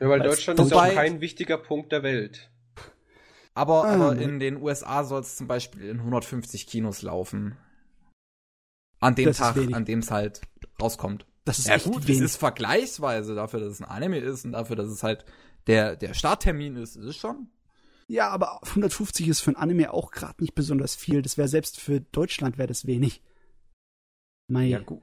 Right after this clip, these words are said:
Speaker 2: Könnte
Speaker 3: gut,
Speaker 2: besser
Speaker 3: für
Speaker 2: sein.
Speaker 3: Deutschland wär das Anime-mäßig viel.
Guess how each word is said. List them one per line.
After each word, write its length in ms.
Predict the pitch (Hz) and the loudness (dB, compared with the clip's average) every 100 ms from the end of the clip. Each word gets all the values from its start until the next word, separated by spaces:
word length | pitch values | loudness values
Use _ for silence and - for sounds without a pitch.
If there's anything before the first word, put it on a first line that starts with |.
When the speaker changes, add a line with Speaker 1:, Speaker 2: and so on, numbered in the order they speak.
| _ | _
Speaker 2:
Könnte 140 | - 117 - - - - - | -12 -6 -6 -6 -10 -12 2
Speaker 3:
gut, 260 | 117 156 | 8 8
Speaker 2:
besser 140 | 147 131 | 8 2
Speaker 3:
für 60 | |
Speaker 2:
sein. 100 | 123 | 4
Speaker 3:
Deutschland 460 | 123 139 - 143 117 | 6 6 4 -2 0
wär 100 | 110 | -2
das 300 | 107 98 - - | -4 -6 -14 -8
Anime-mäßig 920 | 95 113 143 143 120 123 123 110 - | -6 -4 -2 -2 -2 -4 -6 -8 -10
viel. 320 | 101 101 - | -4 -4 -6